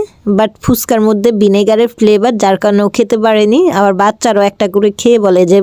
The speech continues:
ভালো লাগে না, ওরাও আর খায়নি। আর আমাদের মিনি প্রিন্সেসের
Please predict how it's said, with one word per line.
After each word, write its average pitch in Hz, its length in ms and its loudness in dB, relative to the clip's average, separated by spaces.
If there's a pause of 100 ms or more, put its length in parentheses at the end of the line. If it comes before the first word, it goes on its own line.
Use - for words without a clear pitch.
ভালো 175 260 0
লাগে 190 240 0
না, 269 60 0 (160)
ওরাও 185 240 2
আর 185 160 -2
খায়নি। 190 320 0 (240)
আর 226 140 -10
আমাদের 247 240 -12 (100)
মিনি 220 200 -12 (100)
প্রিন্সেসের 262 580 -16